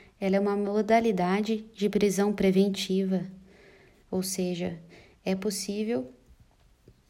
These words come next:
só é possível a prisão domiciliar se, primeiramente, se teve uma prisão preventiva que foi, é, convertida em prisão domiciliar, se presentes os requisitos taxativos do artigo trezentos e dezoito.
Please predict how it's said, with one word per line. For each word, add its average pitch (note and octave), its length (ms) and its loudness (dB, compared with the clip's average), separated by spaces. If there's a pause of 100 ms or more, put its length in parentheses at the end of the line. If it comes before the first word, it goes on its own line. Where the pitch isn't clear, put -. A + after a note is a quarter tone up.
só - 200 -2
é A3+ 60 4
possível G#3 440 -2
a - 20 -10
prisão G3+ 400 0
domiciliar F#3+ 800 0 (140)
se, - 160 -8
primeiramente, A#3+ 840 0 (120)
se - 160 -12
teve G3+ 240 2
uma G#3 160 0
prisão G3 340 4
preventiva G3 720 0 (360)
que A#3+ 120 -2
foi, G3+ 480 -2 (160)
é, F#3 220 0
convertida G3 1000 0
em G3+ 100 0
prisão F#3+ 340 4
domiciliar, F#3+ 720 2 (480)
se - 220 -4
presentes G3 760 0 (300)
os F#3+ 140 -2
requisitos F#3+ 800 0 (320)
taxativos F#3+ 960 -2
do F#3+ 160 0
artigo F3+ 400 2
trezentos F3+ 580 4
e F3+ 60 4
dezoito. F3 680 0